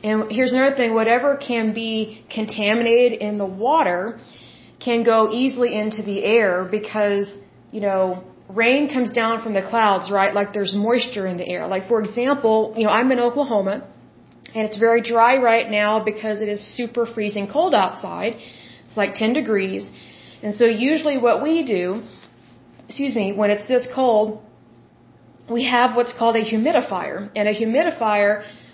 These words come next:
it puts moisture, it puts water back into the air, right? So that's why it's really bad when you have contamination like this, because let's say it's just in the soil. Well,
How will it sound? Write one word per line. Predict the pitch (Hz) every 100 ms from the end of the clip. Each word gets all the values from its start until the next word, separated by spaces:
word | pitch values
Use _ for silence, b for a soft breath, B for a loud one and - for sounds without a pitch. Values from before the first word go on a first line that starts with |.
| B B B B B
it | - 247
puts | 269 262 -
moisture, | 202 247 330 311 - 233 208
it | 208
puts | 247 226 -
water | 226 262 302 302
back | 302 226 226
into | 220 226
the | 208 208
air, | - 190 190 156 190 - - - -
right? | 202 196 220 - B B B B
So | - 254
that's | 240 240 302 311
why | 277 262
it's | 240 233
really | 247 233 220
bad | 226 233 226 208 208
when | 220
you | 220
have | 208 196
contamination | 214 214 240 226 214 240 262 233
like | 214 202 202
this, | 220 208 208 -
because | 220 226 220 208 208
let's | 269 277
say | 339
it's | 320 -
just | - 254 -
in | 233
the | 202
soil. | - - 226 202 160 185
Well, | 196 190 233 277